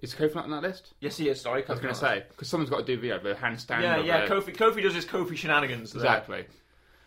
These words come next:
Speaker 1: Uh, I wanna see Kane.
Speaker 2: Ka-, oh,
Speaker 1: It's the
Speaker 2: yeah,
Speaker 1: Rumble.
Speaker 2: Kane. Oh, yeah, K-, Kane's in, like, every Rumble.
Speaker 1: That's what I mean.
Speaker 2: Get Kane in the Rumble.
Speaker 1: Uh,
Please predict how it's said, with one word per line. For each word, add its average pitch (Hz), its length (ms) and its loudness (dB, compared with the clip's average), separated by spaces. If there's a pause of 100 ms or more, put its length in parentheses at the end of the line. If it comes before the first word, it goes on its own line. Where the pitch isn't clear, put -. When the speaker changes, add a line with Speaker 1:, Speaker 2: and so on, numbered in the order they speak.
(320)
Speaker 1:
Uh, 160 520 4 (1300)
I 151 60 6
wanna 202 280 2
see 147 180 -2
Kane. 131 440 -4 (280)
Speaker 2:
Ka-, - 160 -8
oh, 143 180 4
Speaker 1:
It's - 100 2
the 135 80 6
Speaker 2:
yeah, 143 100 10
Speaker 1:
Rumble. 180 300 6
Speaker 2:
Kane. 147 500 -2
Oh, 156 220 2
yeah, 170 220 6 (100)
K-, - 200 -12
Kane's 220 220 -2
in, 180 60 0
like, 143 140 0
every 147 260 4
Rumble. 117 320 2
Speaker 1:
That's 127 140 -2
what 135 160 2
I - 20 -2
mean. 98 220 -4 (380)
Speaker 2:
Get 156 180 -2
Kane 165 200 -2
in 135 60 -2
the 131 60 -2
Rumble. 123 340 -6 (280)
Speaker 1:
Uh, 131 320 0